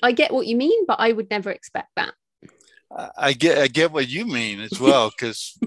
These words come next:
Speaker 2: for example, if I were to interview a bookstore, uh, owner, I know they're not gonna promote it. <laughs>
Speaker 1: Yeah, exactly.
Speaker 2: Y-, you know, but I'm hoping to get some good content out of them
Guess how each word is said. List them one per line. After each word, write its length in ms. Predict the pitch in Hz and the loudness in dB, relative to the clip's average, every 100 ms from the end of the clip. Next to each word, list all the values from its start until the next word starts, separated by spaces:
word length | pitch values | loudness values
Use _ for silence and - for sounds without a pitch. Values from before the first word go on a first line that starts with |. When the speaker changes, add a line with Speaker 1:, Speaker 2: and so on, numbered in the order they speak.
| - - | -10 -8
Speaker 2:
for 80 | 139 | -6
example, 480 | 117 135 123 127 113 | -4 -2 -2 -2 -4
if 80 | 113 | 0
I 160 | 131 | 0
were 200 | 135 120 | 0 -4
to 140 | 123 123 | -6 -6
interview 580 | 127 120 107 117 113 | -6 -6 -6 -2 -2
a 100 | 104 | -2
bookstore, 760 | - 151 156 - 117 101 101 98 _ - - _ - | -2 -4 -4 -6 -4 -4 -4 -6 _ -20 -20 _ -4
uh, 300 | 107 104 - | 0 0 -2
owner, 500 | 104 117 110 107 104 _ _ _ _ _ _ | -4 -8 -6 -8 -10 _ _ _ _ _ _
I 140 | - 214 | -2 0
know 240 | 147 156 | 2 2
they're 160 | 127 110 | 2 -4
not 220 | 104 92 | -4 -8
gonna 200 | 98 87 - | -10 -12 -14
promote 360 | 98 95 110 | -12 -10 -8
it. 400 | 78 - - 190 - | -8 -8 -4 -4 2
<laughs> 40 | |
Speaker 1:
Yeah, 220 | 220 180 220 - - - _ - - | 2 2 0 -4 -4 -6 _ -14 -2
exactly. 640 | 233 196 190 - 120 110 - | -2 2 0 0 -6 -8 -8
Speaker 2:
Y-, 160 | 135 - - - | -10 -12 -16 -6
you 120 | 143 | 0
know, 140 | 139 | 0
but 180 | 131 139 | 2 2
I'm 140 | 127 127 | 0 0
hoping 420 | 170 190 180 135 | 0 0 -2 -8
to 80 | 123 | -4
get 220 | 135 123 | -4 -4
some 180 | 127 117 | -8 -8
good 260 | 120 110 | -8 -8
content 600 | - 139 131 - 101 - | -4 -2 -2 -6 -8 -4
out 220 | 92 92 | -4 -4
of 160 | 92 87 | -8 -12
them 180 | 90 | -12